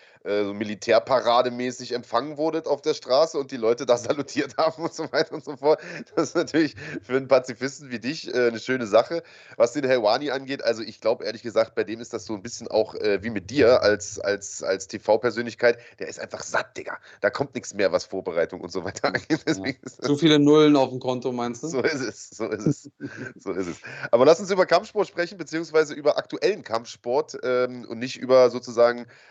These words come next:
Speaker 1: äh, kalten Kaffee von gestern, ähm, äh, oder von vor ein paar Jahren. Ähm, es ist eine Menge passiert gestern.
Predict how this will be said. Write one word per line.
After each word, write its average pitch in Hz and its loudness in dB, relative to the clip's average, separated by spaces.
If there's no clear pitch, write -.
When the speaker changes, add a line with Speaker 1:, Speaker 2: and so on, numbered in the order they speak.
Speaker 1:
äh, 117 -2
kalten 123 0
Kaffee 135 -4
von 123 -10
gestern, 156 0
ähm, 131 -4
äh, 120 2
oder 113 -4
von 117 -6
vor 123 0
ein 123 -4
paar 110 4
Jahren. 117 4
Ähm, 131 2
es 123 -4
ist 139 -14
eine 143 0
Menge 147 2
passiert 160 -4
gestern. 78 -8